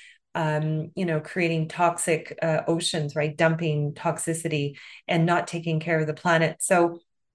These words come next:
you have to earn the right to take your values external.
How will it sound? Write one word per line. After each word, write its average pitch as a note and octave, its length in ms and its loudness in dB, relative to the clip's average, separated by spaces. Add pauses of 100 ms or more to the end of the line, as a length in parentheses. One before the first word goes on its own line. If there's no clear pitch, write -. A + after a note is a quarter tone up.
(140)
you G3 160 0
have A3 280 0
to A#3+ 220 -6
earn G3+ 220 -2
the G3 100 -2
right F3 340 -2
to F3 120 -10
take E3 260 -6
your E3+ 140 -4
values D#3+ 680 -2
external. D3 680 -6